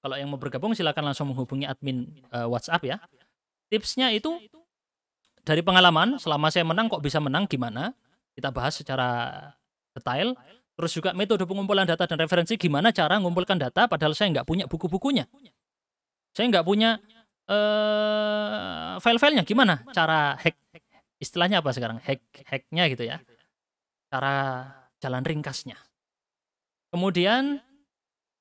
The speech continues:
metode terjemah dari Indonesia ke Arab dengan aman, gimana caranya? Mengenal tokoh-tokoh penulis lebih banyak lagi, tadi Al-Mutanabi,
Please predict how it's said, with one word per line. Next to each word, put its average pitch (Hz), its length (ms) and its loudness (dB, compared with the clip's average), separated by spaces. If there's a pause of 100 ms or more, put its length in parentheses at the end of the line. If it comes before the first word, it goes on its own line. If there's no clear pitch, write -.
(280)
metode 190 320 2
terjemah 185 480 2
dari 165 160 0
Indonesia 156 320 0
ke - 0 -
Arab 170 240 4
dengan 147 160 -2
aman, 165 320 -2
gimana 127 320 -2
caranya? 123 480 -8 (480)
Mengenal 175 320 0
tokoh-tokoh 190 400 2
penulis 196 320 2
lebih 165 160 0
banyak 151 240 -2
lagi, 156 240 -4
tadi 135 160 -4
Al-Mutanabi, 135 720 -2